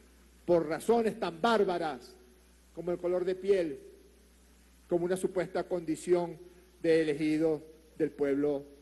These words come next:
de Dios. Nosotros, que no somos de ningún color, porque somos de todos los colores, podemos decir dos cosas en este momento. Solidaridad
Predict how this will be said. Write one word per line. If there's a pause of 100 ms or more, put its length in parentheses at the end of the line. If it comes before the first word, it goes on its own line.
de
Dios. (2250)
Nosotros, (1080)
que
no
somos
de
ningún
color,
porque
somos
de
todos
los
colores, (1600)
podemos
decir (640)
dos
cosas
en
este
momento. (1600)
Solidaridad